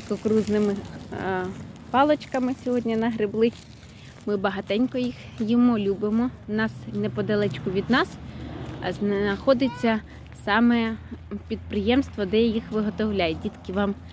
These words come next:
всім передають вітаннячка. На вулиці погода дуже-дуже гарна, сонечко світе, і ми оце вийшли на прогулянку.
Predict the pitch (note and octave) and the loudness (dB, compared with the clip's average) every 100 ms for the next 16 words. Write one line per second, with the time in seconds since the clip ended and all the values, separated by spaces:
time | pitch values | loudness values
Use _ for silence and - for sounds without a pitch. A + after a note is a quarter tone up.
0 | - - - - - A3+ B3+ A#3 G3+ F#3 | -18 -20 -20 -20 -2 4 4 4 0 2
1 | G3+ G#3 A3+ - A3 G#3 F#3 F3 E3+ - | 2 2 -2 -2 -2 -2 -2 -4 -6 -10
2 | - F3 - - - - - - - - | -16 -16 -18 -20 -20 -20 -20 -20 -20 -20
3 | - - - E4+ - - - - - - | -20 -16 -14 -14 -14 -16 -16 -16 -14 -6
4 | G3 G3+ G#3 G#3+ G3+ - - F#3+ G#3+ D4+ | -2 0 2 2 2 -2 -6 -4 0 2
5 | A3+ G#3+ F3+ - - - - - - - | 2 0 -2 -10 -12 -12 -14 -14 -16 -16
6 | - - - - F#3 A3+ G#3+ E3 G3 F#3+ | -16 -16 -16 -6 0 2 2 0 -2 -2
7 | F#3 - - - - - - - - - | -6 -10 -16 -18 -18 -18 -18 -18 -18 -12
8 | G3+ G#3 C#4+ C#4 G#3+ - A3 G#3 F#3+ - | 0 4 4 4 -2 -2 -2 -2 -4 -10
9 | F#3 - A3+ D4 B3 G#3 G#3+ A3+ C4+ A#3 | -12 -4 0 0 -2 0 2 4 4 2
10 | - - F#3+ G#3+ G#3 G#3+ - G3+ G3 F#3 | -4 -14 -6 -4 -2 -2 -4 -4 -4 -6
11 | G3 E3+ F#3 E3+ E3+ - | -10 -4 -4 -4 -6 -12